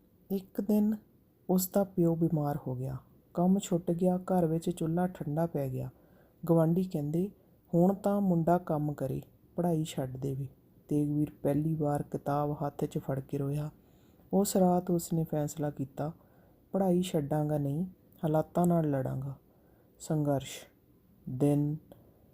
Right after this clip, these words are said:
ਦਿਨ ਨੂੰ ਉਹ ਦੁਕਾਨ 'ਤੇ ਕੰਮ ਕਰਦਾ, ਰਾਤ ਨੂੰ ਲੈਂਪ ਦੇ ਚਾਨਣ 'ਚ ਪੜ੍ਹਦਾ।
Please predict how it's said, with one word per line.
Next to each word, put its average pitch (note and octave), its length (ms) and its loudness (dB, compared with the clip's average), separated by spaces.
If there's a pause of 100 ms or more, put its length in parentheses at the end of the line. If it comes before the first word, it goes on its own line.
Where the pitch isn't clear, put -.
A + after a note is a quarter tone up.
(280)
ਦਿਨ F3 380 6
ਨੂੰ G#3 340 4
ਉਹ G#3 80 0 (920)
ਦੁਕਾਨ E3+ 460 4
'ਤੇ G3 180 2
ਕੰਮ D3+ 300 0
ਕਰਦਾ, C3+ 480 -4 (200)
ਰਾਤ D#3+ 380 4
ਨੂੰ F3 240 2
ਲੈਂਪ D3+ 360 2
ਦੇ D#3 160 0
ਚਾਨਣ C#3 460 -4
'ਚ C3+ 100 -10
ਪੜ੍ਹਦਾ। C3 400 -8